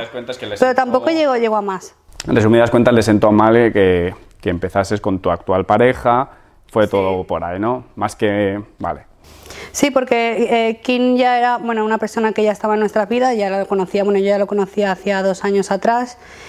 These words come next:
Speaker 2: y era su amigo, pero que, que, bueno, él al final comprendió que, eh, yo podía hacer mi vida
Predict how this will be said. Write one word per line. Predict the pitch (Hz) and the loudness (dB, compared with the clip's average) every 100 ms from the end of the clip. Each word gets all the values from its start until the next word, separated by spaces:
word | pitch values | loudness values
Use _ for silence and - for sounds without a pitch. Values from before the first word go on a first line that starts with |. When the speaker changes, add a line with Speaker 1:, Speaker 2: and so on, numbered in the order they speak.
| - - | -20 -4
Speaker 2:
y | 220 220 | 0 0
era | 202 202 202 196 190 | 2 0 0 0 -2
su | 180 | -2
amigo, | 185 190 208 190 175 - - - - - - - - | 0 2 2 0 -4 -10 -20 -20 -20 -20 -20 -20 -4
pero | - 214 208 202 | 0 2 0 0
que, | 202 196 190 190 185 185 175 - - | 0 2 0 0 -2 -2 -4 -8 -2
que, | 220 | 0
bueno, | 220 240 | 2 0
él | 214 | 0
al | 220 | 0
final | 233 220 | 0 0
comprendió | 226 214 214 208 214 226 | -2 -2 0 0 0 0
que, | 233 220 202 202 196 | 0 0 0 0 -4
eh, | - - - | -6 -20 -8
yo | - 226 | -2 0
podía | 226 226 | 2 0
hacer | 226 226 | 0 -2
mi | 220 220 | -2 0
vida | 214 208 208 190 | 0 0 0 -2